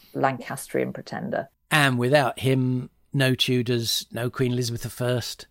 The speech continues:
Speaker 1: Yes, exactly.
Speaker 2: If we had no Henry the eighth.
Speaker 1: If we had no Henry
Speaker 2: And his
Speaker 1: the eighth.
Speaker 2: six wives.
Speaker 1: Yeah, life would be so much more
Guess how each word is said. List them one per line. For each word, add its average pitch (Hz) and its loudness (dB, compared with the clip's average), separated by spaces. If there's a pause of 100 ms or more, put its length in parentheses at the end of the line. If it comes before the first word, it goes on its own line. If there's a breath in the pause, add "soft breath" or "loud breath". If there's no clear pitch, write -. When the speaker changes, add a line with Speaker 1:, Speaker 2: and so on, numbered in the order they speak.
(100)
Speaker 1:
Yes, 233 4 (280 loud breath)
exactly. - 0
Speaker 2:
If - -4
we 180 0
had 185 4
no 185 6
Henry 185 8
the 185 4
eighth. 220 2
Speaker 1:
If 247 6
we 269 10
had 262 8
no 254 10
Henry 240 8
Speaker 2:
And 208 6
his 190 10
Speaker 1:
the 196 12
eighth. 196 10
Speaker 2:
six 202 0
wives. - 4
Speaker 1:
Yeah, 233 8
life 185 4
would 170 2
be 165 0
so 170 4
much 165 -6
more 156 0